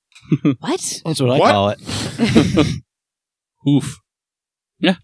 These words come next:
Speaker 1: I'll go ahead and drink up. Cheers.
Speaker 4: And you, after drinking this ale, you are no longer hungry. You are no longer thirsty. You are no longer tired.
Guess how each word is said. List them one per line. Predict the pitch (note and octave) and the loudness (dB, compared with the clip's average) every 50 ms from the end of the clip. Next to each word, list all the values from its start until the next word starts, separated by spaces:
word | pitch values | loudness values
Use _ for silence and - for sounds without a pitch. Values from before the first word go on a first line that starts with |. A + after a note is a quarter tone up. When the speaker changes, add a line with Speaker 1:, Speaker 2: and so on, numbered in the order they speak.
| _ - | _ -4
Speaker 1:
I'll | F#2+ G2 | -4 -2
go | G#2+ - A#2 | 0 0 0
ahead | A#2 A2+ A#2+ A#2+ | 2 2 2 0
and | A#2+ B2 B2 | 0 -2 -2
drink | - A#2+ A2+ B2 A#2+ | -2 0 0 0 0
up. | B2+ D3+ D#3+ D3 - _ _ _ _ _ _ _ _ - - | 0 0 -2 -4 -6 _ _ _ _ _ _ _ _ -10 -4
Cheers. | - E3+ F3 E3+ D#3 C3 C#3+ D3 E3 | 0 2 4 4 6 6 4 4 4
Speaker 4:
And | G#3+ D4 D#4+ - - - - - _ _ _ _ _ _ _ _ _ _ _ | 2 0 -2 -4 -8 -12 -14 -20 _ _ _ _ _ _ _ _ _ _ _
you, | A#2 A#2+ B2+ C#3+ D#3+ G#3 G#3 D#3 B2 B2 C3+ F#3 A#3+ C4+ C4+ - _ _ _ - | -14 -12 -8 -4 -2 0 2 2 2 2 2 0 0 -2 -4 -6 _ _ _ -4
after | B2 C3 - - C#3+ C3+ | -4 -4 -2 -2 -2 -2
drinking | B2+ G#2 - A2+ A#2 C3+ D#3 D#3+ D3 E3 D#3+ D#3 D3 | -2 -2 -4 -4 -2 -2 -2 -2 -4 -6 -4 -2 0
this | C#3+ D3 C#3 - - | 0 -2 -2 -4 -4
ale, | - A2 A2 G#2 G2+ G#2 B2+ F3 A3 A3+ G3+ _ | -2 0 2 2 2 2 0 0 -2 -4 -6 _
you | - G#2 G#2 A2 G#2+ | -8 -2 0 2 2
are | G#2+ G#2 | 2 2
no | G2+ G2+ A2+ A#2 A#2 | 0 0 0 0 2
longer | A#2+ A#2+ A#2 A2+ G2+ G#2 G2+ - | 2 0 0 -2 -2 -6 -6 -8
hungry. | A3+ D#3+ B2 A2 G#2+ G#2 A#2+ B2+ D#3 F#3+ | -6 -4 -2 -2 -2 -2 -2 -2 -2 -2
You | E3+ B2 G#2 G2+ | -2 -2 0 0
are | G2 | 0
no | F#2+ G2 G2+ G#2+ | 0 0 0 0
longer | G#2+ G#2+ G#2+ F#2+ G2 | 0 0 -2 -4 -6
thirsty. | F#2+ F2+ - - - - D3 B2+ A#2+ A#2 A2+ - - A#2+ B2 F#3 C4 - _ _ _ _ _ _ _ _ _ _ _ _ _ _ _ | -8 -10 -12 -16 -10 -4 -2 -2 -2 -2 -4 -6 -4 -4 -4 -4 -4 -8 _ _ _ _ _ _ _ _ _ _ _ _ _ _ _
You | - G2+ A2 | -4 -2 0
are | A#2 A2+ | 0 2
no | G#2+ A2 | 2 2
longer | A2+ A#2 B2 C3+ D#3+ D#3+ | 0 0 0 -2 -4 -6
tired. | - - - - B2+ A2+ G2+ G2 G2+ C3+ F3+ | -8 -10 -8 -6 -2 -2 0 0 -2 -2 -6